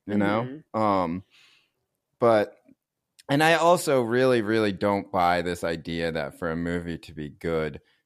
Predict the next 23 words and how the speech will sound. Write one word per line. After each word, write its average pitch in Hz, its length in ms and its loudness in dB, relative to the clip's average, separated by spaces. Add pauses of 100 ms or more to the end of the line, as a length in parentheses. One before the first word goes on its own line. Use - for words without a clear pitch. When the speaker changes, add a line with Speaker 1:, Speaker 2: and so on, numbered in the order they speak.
(120)
Speaker 1:
that 85 140 -2
it 87 100 -4
needs 92 320 -6
to, 80 320 -4 (100)
in 87 140 -4
a 78 80 -6
very 92 400 -2
self-serious 80 960 -6
way, 78 280 -2
explore - 640 -8
the 73 80 -12
human 73 420 -8
condition 69 840 -4
Speaker 2:
<laughs> 269 1500 -4
Speaker 1:
in, 92 200 -4
like, 76 380 -8
you 101 120 -4
know, 69 320 -6
mostly 87 440 -4
set 78 400 -2
in, 76 140 -8
like, 69 180 -10
some 73 260 -12